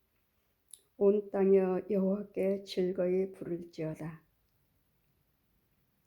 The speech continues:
기쁨으로 여호와를 섬기며 노래하면서 그 앞에 나갈지어다.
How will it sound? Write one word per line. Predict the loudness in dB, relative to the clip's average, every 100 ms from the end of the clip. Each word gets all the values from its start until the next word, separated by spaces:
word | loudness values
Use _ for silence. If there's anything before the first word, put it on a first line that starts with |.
| -4
기쁨으로 | -4 0 2 4 4 2 0
여호와를 | 0 2 2 2 0 0 -4
섬기며 | -4 -2 0 0 0 0 -2 -8 -4
노래하면서 | -2 0 0 -2 -4 -6 -6 -6 -6 -8
그 | -6
앞에 | -4 -4 -4 -4 -4 -6
나갈지어다. | -8 -8 -8 -10 -12 -12 -10 -10 -10 -16